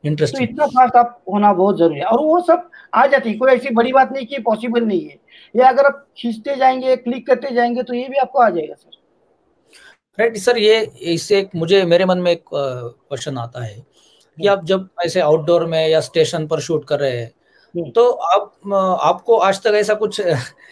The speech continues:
Speaker 1: experience आया है कि जहाँ पर वो खींचने नहीं दिया, सामने वाला चिल्लाया या फिर वो नहीं खींचना है मेरा picture, ऐसा कभी हुआ है कुछ गलती से?
Speaker 2: सर पूछता है कौन सर?
Speaker 1: ओके।
Speaker 2: हाँ,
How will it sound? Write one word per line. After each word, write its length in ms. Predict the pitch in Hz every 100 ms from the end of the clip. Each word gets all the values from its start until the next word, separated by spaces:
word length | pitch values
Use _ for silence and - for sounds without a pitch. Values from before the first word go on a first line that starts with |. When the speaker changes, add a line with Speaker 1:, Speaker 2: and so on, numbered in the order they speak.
| - _ -
Speaker 1:
experience 440 | 156 - 214 196
आया 240 | 196 196 214
है 200 | 208 208
कि 160 | 208
जहाँ 200 | 180 180
पर 160 | 180 190
वो 180 | 180 185
खींचने 400 | 190 180 196 190
नहीं 140 | 180
दिया, 500 | 160 156 156 156 147
सामने 340 | 135 156 160
वाला 160 | 156 160
चिल्लाया 500 | 156 156 156 151 143
या 140 | 143
फिर 200 | 143 156
वो 160 | 151 147
नहीं 180 | 156 165
खींचना 300 | 165 - 151
है 80 | 147
मेरा 140 | 143
picture, 320 | - 123 147
ऐसा 180 | 156 165
कभी 180 | 165 170
हुआ 160 | 170
है 60 | 185
कुछ 260 | 180 175 -
गलती 260 | 160 151 156
से? 200 | 170 - _ _ _ _ _
Speaker 2:
सर 260 | _ 233 220
पूछता 300 | 254 220 277
है 80 | 254
कौन 180 | 233 175
सर? 200 | 147 - _ _ _ _ _ _ _ _ _ _ _ _ _ _ 170
Speaker 1:
ओके। 260 | 151 127 - _ _ _ _
Speaker 2:
हाँ, 220 | - 147